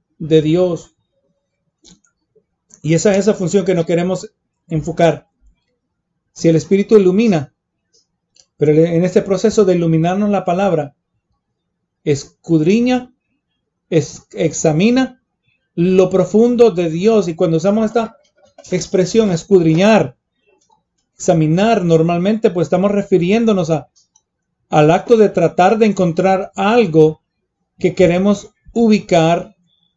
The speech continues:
o descubrir. Y pues si yo estoy buscando conocimiento, si estoy examinando algo,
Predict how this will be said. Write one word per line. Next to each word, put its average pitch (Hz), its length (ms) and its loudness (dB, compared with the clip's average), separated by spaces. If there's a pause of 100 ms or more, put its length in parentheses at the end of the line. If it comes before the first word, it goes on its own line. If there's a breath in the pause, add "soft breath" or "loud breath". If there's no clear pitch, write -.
(120)
o 175 160 0
descubrir. 160 840 0 (1600)
Y 156 80 -4
pues 170 160 -2
si 175 100 2
yo 175 60 2
estoy 220 180 4
buscando 220 580 0
conocimiento, 180 800 -2
si 160 140 -4
estoy 196 240 2
examinando 190 600 0
algo, 185 400 0